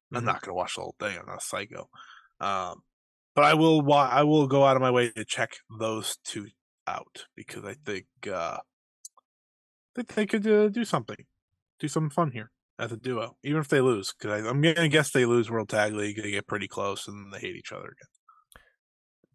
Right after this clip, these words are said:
Speaker 2: Totally plausible. Totally plausible between these two guys.
Speaker 1: Sounds like wrestling.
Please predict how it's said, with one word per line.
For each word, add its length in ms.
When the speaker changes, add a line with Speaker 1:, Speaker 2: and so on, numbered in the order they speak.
Speaker 2:
Totally 260
plausible. 600
Totally 320
plausible 480
between 280
these 180
two 140
guys. 100
Speaker 1:
Sounds 380
like 160
wrestling. 380